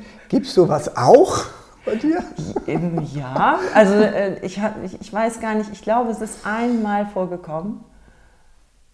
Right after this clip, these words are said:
Speaker 2: ja, dass, also, dass ein Kind mit war, dass also quasi, ähm, das Problem in der Kommunikation Mutter-Kind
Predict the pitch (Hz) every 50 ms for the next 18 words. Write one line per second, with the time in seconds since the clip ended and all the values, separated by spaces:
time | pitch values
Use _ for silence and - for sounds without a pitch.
0 | _ _ _ _ - 160 165 165 175 196 208 190 185 190 - 185 185 190 190 196
1 | 202 196 202 190 - - 208 196 190 196 208 220 247 240 - - - 127 123 127
2 | - - - 165 160 - - 170 170 160 175 175 180 180 - 175 175 175 170 185
3 | 180 180 175 - 175 175 175 175 175 180 180 180 170 165 - - - 165 170 202
4 | 208 220 226 233 220 208 202 190 190 190 - 202 202 208 202 196 196 190 185 -
5 | - 226 226 226 220 214 208 196 196 185 190 175 170 - - 277 339 392